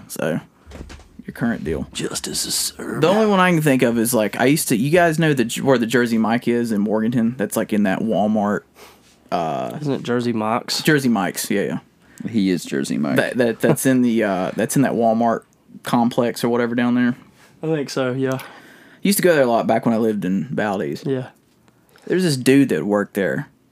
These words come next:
Speaker 1: I vo-, uh, like the
Speaker 3: Oh, I remember this
Speaker 1: about the,
Speaker 3: story.
Speaker 1: about the, about the second time,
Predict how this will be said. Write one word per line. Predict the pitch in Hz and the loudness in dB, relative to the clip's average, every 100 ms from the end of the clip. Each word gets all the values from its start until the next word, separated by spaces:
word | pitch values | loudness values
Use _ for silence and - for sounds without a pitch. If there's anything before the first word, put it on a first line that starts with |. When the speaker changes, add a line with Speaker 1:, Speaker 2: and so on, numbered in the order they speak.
| _ - | _ 0
Speaker 1:
I | 127 | 0
vo-, | 131 160 - | 2 0 0
uh, | - 80 | -2 0
like | 139 - | -2 0
the | 123 - - | -2 -4 -4
Speaker 3:
Oh, | 101 196 214 | 2 4 4
I | 214 | 4
remember | 254 202 247 | 4 4 4
this | 110 - - | 2 2 4
Speaker 1:
about | - | 6
the, | - | 6
Speaker 3:
story. | 170 | 6
Speaker 1:
about | 185 185 | 4 4
the, | 160 127 | 4 4
about | 175 190 | 2 0
the | |
second | 170 - 233 262 - | 0 2 2 2 -2
time, | - 190 170 113 95 92 | 0 2 2 2 0 -2